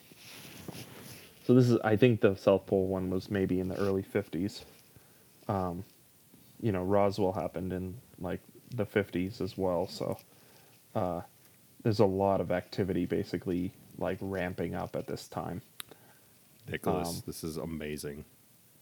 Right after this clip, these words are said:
Speaker 1: <laughs>
Speaker 2: Keep going.
Speaker 1: Okay, so, um, so yeah, so then the, basically he describes seeing these huge cavernous holes,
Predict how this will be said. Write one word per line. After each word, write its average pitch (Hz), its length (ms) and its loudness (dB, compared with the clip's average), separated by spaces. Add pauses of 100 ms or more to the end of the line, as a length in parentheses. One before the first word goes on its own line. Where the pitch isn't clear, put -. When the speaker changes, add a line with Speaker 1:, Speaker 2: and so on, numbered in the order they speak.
(140)
Speaker 1:
<laughs> - 720 -6
Speaker 2:
Keep 101 160 0
going. 78 360 0 (1000)
Speaker 1:
Okay, 104 220 2
so, 107 320 6 (760)
um, 101 480 8 (300)
so - 140 4
yeah, 135 220 8
so 101 160 0
then 101 200 2
the, 101 160 2 (800)
basically 104 420 6
he 101 180 2
describes 95 540 0
seeing 92 300 0
these 92 300 -2 (120)
huge 98 460 2
cavernous 87 480 0
holes, 92 500 0